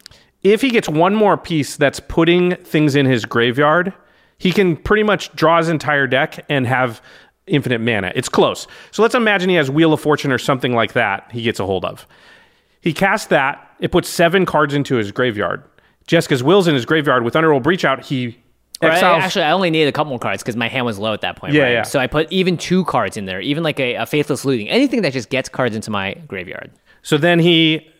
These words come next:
Speaker 1: uses Underworld Breach to cast Jessica's Will again, gives him a ton of mana, exile the top three cards of his library, which he can cast. Then, with Underworld Breach, he recasts the Faithless Looting or the Wheel of Fortune or
Speaker 2: Mm-hmm.
Speaker 1: whatever it is. And what's that do? Puts more cards in his graveyard. What can he do with that? Cast Jessica's Will again. What's that do?
Speaker 2: Yeah.
Speaker 1: Give him mana and cards. What can he do with that?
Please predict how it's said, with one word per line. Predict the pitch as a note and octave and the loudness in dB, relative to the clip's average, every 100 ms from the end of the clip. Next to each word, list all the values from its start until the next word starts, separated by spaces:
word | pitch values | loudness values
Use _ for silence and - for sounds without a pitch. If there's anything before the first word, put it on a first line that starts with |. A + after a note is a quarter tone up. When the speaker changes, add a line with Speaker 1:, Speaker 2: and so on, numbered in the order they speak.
| _ | _
Speaker 1:
uses | - D3+ D#3 D3+ | 0 2 4 4
Underworld | D3 C#3+ C3 | 4 4 4
Breach | A#2+ F3 E3 | 2 0 0
to | - | -4
cast | C#3+ - B2+ - | -4 -2 -4 -2
Jessica's | C#3 - A2+ | -4 -2 0
Will | A#2 | 0
again, | A#2 C#3+ C3 | 0 0 0
gives | A#2+ | 0
him | A#2 | -2
a | |
ton | A2 B2 | -2 -2
of | A#2 | -2
mana, | A#2+ A#2 A2 - | 0 -2 -2 -6
exile | - B2 B2 | -4 -2 0
the | A2 | 0
top | A#2+ - | -2 -4
three | A2 | -4
cards | A2+ G#2 | -4 -4
of | |
his | G2+ | -2
library, | A2 G#2+ G#2+ | -2 0 -2
which | G2+ | -2
he | G#2 | -6
can | G2 | -10
cast. | - B2 - B2 | -6 -6 -4 -2
Then, | F3 F#3+ D#3+ | 0 0 0
with | C3+ | 0
Underworld | C#3 C3 A#2+ | 2 0 0
Breach, | D#3+ D3 - - | -2 -4 -14 -8
he | - | 0
recasts | D3+ D3+ F3+ D3+ B2+ - | 2 2 2 -2 -2 -4
the | C3+ B2 A2 G#2 - | 0 2 2 -2 -4
Faithless | D3+ C3 C3 | -2 -2 0
Looting | D3 C#3 C3 | 2 2 2
or | A#2 | 2
the | A2 G#2+ | 2 2
Wheel | B2 A#2 | 4 2
of | - | 2
Fortune | C3 B2 | 0 0
or | A#2+ | -2
Speaker 2:
Mm-hmm. | G#2+ | 0
Speaker 1:
whatever | A2 A2 A2+ | 0 2 2
it | |
is. | B2 A2+ - - - - | 0 0 -6 -18 -20 -10
And | C#3+ C3+ C3 A#2+ | -4 0 0 -2
what's | A#2 C3+ | 0 0
that | - B2 | 0 -2
do? | - F3+ | 0 0
Puts | D#3+ D3 | 0 0
more | C#3 | 0
cards | C3+ A#2 | 0 -2
in | |
his | A2 | -2
graveyard. | D#3 D3 G#2+ G2 | 0 0 -2 -2
What | B2 | -2
can | D3 | -2
he | A#2+ | 0
do | |
with | B2 | 0
that? | D#3 C#3 - | 0 -4 -4
Cast | B2+ - | -6 -4
Jessica's | C3 - G#2 | -6 -4 -6
Will | G2+ C#3+ C#3+ | 0 2 2
again. | A2 G#2 | 0 -4
What's | G#2 A#2+ | -4 -2
that | D#3+ | 0
do? | B2+ | 0
Speaker 2:
Yeah. | A2 | -2
Speaker 1:
Give | B2+ B2 | 0 0
him | A#2+ | 0
mana | A#2+ A#2 | 0 0
and | G#2 G2 | -2 -2
cards. | C#3+ A#2+ G2+ | 0 0 -2
What | A#2 | -6
can | A#2 | -4
he | |
do | A2 | -2
with | G#2 | -2
that? | - C3+ - | -2 -2 -4